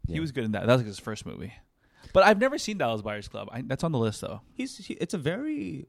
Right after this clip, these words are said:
Speaker 2: it's one of those movies that looks boring as hell.
Speaker 1: It's cowboy
Speaker 2: Like
Speaker 1: aids. It's about cowboy aids.
Speaker 2: Something like that.
Speaker 1: Yeah.
Speaker 2: Yeah. It's
Speaker 1: Matthew
Speaker 2: one of those
Speaker 1: McConaughey has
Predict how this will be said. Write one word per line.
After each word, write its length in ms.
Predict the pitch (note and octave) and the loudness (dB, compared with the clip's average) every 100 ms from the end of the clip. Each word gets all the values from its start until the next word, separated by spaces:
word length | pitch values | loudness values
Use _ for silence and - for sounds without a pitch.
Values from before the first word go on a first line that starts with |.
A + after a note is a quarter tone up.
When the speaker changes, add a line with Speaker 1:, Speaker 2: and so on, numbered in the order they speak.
| _ _ _ _ _ _ _ _ - | _ _ _ _ _ _ _ _ -6
Speaker 2:
it's 120 | D#3 | -2
one 140 | G#3+ | 0
of 120 | C4 | 0
those 180 | E3 C#3+ | 0 0
movies 380 | C3+ B2+ B2+ A#2 | 0 0 0 0
that 180 | A2 F#2+ | -2 -2
looks 320 | F#2+ G2 - | -2 -4 -6
boring 400 | D#2+ D#2+ E2 E2 | -8 -2 -2 -2
as 100 | D#2 | -6
hell. 380 | D#2+ D2+ F2 A#2 - | -8 -8 -8 -10 -16
Speaker 1:
It's 100 | - | -14
cowboy 300 | - F#3+ F#3 G3+ | 2 4 6 6
Speaker 2:
Like 20 | G#3 | 4
Speaker 1:
aids. 240 | G#3+ - | 0 -8
It's 100 | - | -10
about 140 | - D#3+ | -6 2
cowboy 280 | F3+ F#3 F#3+ | 4 4 2
aids. 320 | F#3+ - - _ - - - | 0 -4 -18 _ -20 -20 -8
Speaker 2:
Something 260 | - F2 E2 | -6 -4 -6
like 140 | A#1+ | -6
that. 180 | D2 C#2 | -10 -10
Speaker 1:
Yeah. 160 | B1 G#2 - | -12 -14 -4
Speaker 2:
Yeah. 240 | F#2 C#2 - _ - | -4 -4 -10 _ -2
It's 120 | C3+ | 0
Speaker 1:
Matthew 40 | |
Speaker 2:
one 80 | F#3 | 0
of 60 | E3+ | 2
those 80 | D3 | 4
Speaker 1:
McConaughey 180 | C3+ | 6
has 20 | C3+ | 6